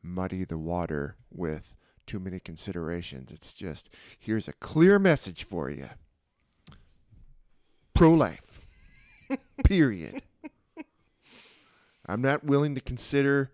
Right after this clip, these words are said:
any different scenarios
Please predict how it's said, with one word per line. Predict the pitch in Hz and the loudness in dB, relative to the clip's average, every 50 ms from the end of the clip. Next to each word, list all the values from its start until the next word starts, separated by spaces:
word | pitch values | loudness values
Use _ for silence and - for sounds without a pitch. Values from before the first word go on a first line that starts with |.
| _ _ _ _ _ _ _ _ _ _ _ _ _ _ | _ _ _ _ _ _ _ _ _ _ _ _ _ _
any | 143 147 156 160 160 | -4 -2 -2 -2 -4
different | 139 117 117 143 143 - - 147 143 139 - - - - _ _ _ _ _ _ _ _ _ _ _ _ _ _ _ _ | -4 0 0 0 0 2 0 -2 -2 -2 -6 -14 -18 -18 _ _ _ _ _ _ _ _ _ _ _ _ _ _ _ _
scenarios | _ - - - - 170 160 160 160 143 131 127 117 110 107 113 117 113 - - - | _ -18 -10 -4 -2 0 2 2 2 2 0 0 0 0 0 0 -2 -4 -6 -10 -16